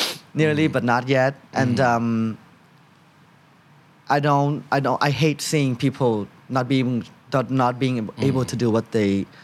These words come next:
Speaker 1: love or what they're passionate about.
Speaker 2: Mm. And that could make a lot of, a huge difference. I mean,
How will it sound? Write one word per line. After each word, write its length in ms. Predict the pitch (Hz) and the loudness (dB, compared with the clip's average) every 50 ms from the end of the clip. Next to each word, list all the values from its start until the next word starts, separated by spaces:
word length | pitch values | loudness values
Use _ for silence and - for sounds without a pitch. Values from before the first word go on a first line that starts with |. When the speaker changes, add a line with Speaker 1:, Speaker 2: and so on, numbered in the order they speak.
| - - 104 | -14 -6 -2
Speaker 1:
love 340 | 113 113 107 98 95 - - | 0 2 2 0 -2 -4 -4
or 260 | - 110 98 95 92 | -2 -2 0 -2 -2
what 220 | - 98 113 110 - | -4 -4 -4 -4 -2
they're 300 | 117 113 104 101 98 98 - - - - - | 0 0 0 -2 -4 -6 -10 -18 -20 -14 -8
passionate 380 | - 131 117 - 127 107 98 98 | -6 -4 -4 -4 -4 -4 -4 -4
about. 280 | 90 87 82 80 80 - - - - | -2 -4 -4 -6 -8 -12 -16 -12 -8
Speaker 2:
Mm. 460 | 104 110 107 98 95 90 85 87 87 - - - - - - - - _ _ - | -6 -6 -4 -6 -8 -10 -10 -12 -14 -16 -20 -20 -20 -20 -20 -20 -20 _ _ -4
And 320 | 127 117 107 104 104 - - 113 | -4 -2 -2 -4 -4 -4 -4 -4
that 200 | 127 151 156 - | -4 -4 -2 -2
could 120 | 175 165 | 0 0
make 220 | 139 127 135 135 120 | 2 0 0 0 -2
a 60 | 107 | 0
lot 260 | 101 101 107 117 113 | 0 0 0 -2 -2
of, 200 | 113 101 - - _ _ _ _ _ _ - | -4 -6 -8 -14 _ _ _ _ _ _ -6
a 40 | - | -4
huge 360 | - - 165 214 226 - - | 0 2 2 2 2 0 0
difference. 420 | 123 104 - - 95 76 78 - - - - - - - | -2 -4 -4 -4 -6 -6 -6 -12 -18 -20 -20 -20 -12 -8
I 100 | - 98 | -6 -4
mean, 380 | 101 101 95 90 82 85 87 | -2 -2 -2 -2 -2 -4 -8